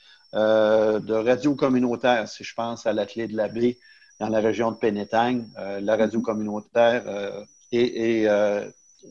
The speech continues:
Speaker 1: est sous le joug du, euh, de l'organisme de l'Atelier. Donc, dans ce sens-là,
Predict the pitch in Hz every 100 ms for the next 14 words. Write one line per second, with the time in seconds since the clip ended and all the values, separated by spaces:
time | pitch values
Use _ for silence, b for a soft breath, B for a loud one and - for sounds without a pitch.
0 | - 127 127 - 123 120 120 139 135 107
1 | 104 101 107 107 104 104 104 107 110 110
2 | 110 110 120 - 120 110 104 104 - 110
3 | 110 B B B B _ - 104 101 127
4 | 131 - 131 113 - 135 147